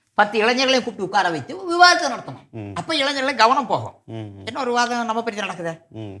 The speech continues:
Speaker 1: இளைஞர்கள் எதிர்காலத்தை பத்தி ஒரு விவாதம் நடக்குது.
Speaker 2: ம்.
Speaker 1: அப்படி விவாதங்கள்லாம் மாறும் பொழுது இவங்களுடைய கவனம் மாறும்.
Speaker 2: கண்டிப்பா.
Speaker 1: அந்த சிந்தனையை நீங்க எப்ப மாற்ற முடிகிறதோ,
Speaker 2: ம்.
Speaker 1: அப்ப பெரிய மாற்றம் கொண்டு வரலாம்.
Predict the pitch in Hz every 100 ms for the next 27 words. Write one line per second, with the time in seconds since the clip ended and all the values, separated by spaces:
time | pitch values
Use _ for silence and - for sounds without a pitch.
0 | - - 226 254 240 202 208 254 262 220
1 | 220 226 208 214 214 190 165 180 185 113
2 | 110 101 147 - 147 185 262 285 269 254
3 | 262 196 185 240 247 226 226 285 240 214
4 | 170 214 277 220 160 151 113 - _ _
5 | _ 107 98 98 - 127 131 - - 330
6 | 330 349 339 311 285 220 247 196 196 262
7 | 277 240 214 196 156 131 185 - 120 110
8 | - 185 - 247 302 349 240 233 175 135
9 | 101 101